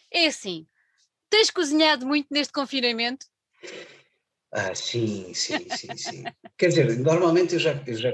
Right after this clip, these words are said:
Speaker 2: cozinho, mas, mas obviamente que, hum, hum, é assim, para dizer a verdade,
Speaker 1: Ah.
Speaker 2: não, não tenho cozinhado mais do que é costume.
Speaker 1: <laughs>
Speaker 2: Hum, porque, até porque,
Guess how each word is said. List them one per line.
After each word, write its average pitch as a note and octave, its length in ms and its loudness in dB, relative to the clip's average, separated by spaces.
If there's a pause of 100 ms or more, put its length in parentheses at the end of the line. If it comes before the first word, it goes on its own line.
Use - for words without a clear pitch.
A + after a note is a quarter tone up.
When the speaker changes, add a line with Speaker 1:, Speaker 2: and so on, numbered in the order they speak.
Speaker 2:
cozinho, F3+ 380 -12
mas, F#2+ 200 -6
mas G#2+ 240 -2
obviamente B2 600 0 (140)
que, B2+ 80 -6
hum, A#2 760 2 (460)
hum, A#2 400 0 (200)
é - 40 2
assim, D3+ 480 0
para G#3 160 -4
dizer F#3+ 380 0
a E3 40 -2
verdade, C#3+ 540 0 (120)
Speaker 1:
Ah. C3 180 2
Speaker 2:
não, D3 340 -2
não C#3+ 160 0
tenho C#3 280 0
cozinhado B2 520 -2 (180)
mais B2 580 2
do B2 140 -12
que - 120 -2
é B2 80 4
costume. G#2+ 440 -8 (260)
Speaker 1:
<laughs> A3+ 220 -8
Speaker 2:
Hum, A2+ 600 2
porque, C3+ 420 -2 (240)
até F3 280 4
porque, F3 360 -2